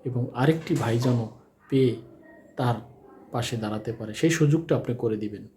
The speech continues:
দর্শক, এতটুকুই আপনার কাছে অনুরোধ রইল এবং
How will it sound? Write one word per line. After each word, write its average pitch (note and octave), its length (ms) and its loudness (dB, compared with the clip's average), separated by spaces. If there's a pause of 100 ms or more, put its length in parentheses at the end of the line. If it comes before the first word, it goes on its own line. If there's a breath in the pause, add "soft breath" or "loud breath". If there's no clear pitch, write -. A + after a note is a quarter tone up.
(720 soft breath)
দর্শক, A#2 260 -4 (160)
এতটুকুই E3 460 4
আপনার A#2+ 240 0
কাছে B2 200 -4
অনুরোধ A2 420 -4
রইল C#3+ 220 4 (640 loud breath)
এবং A#2 380 -4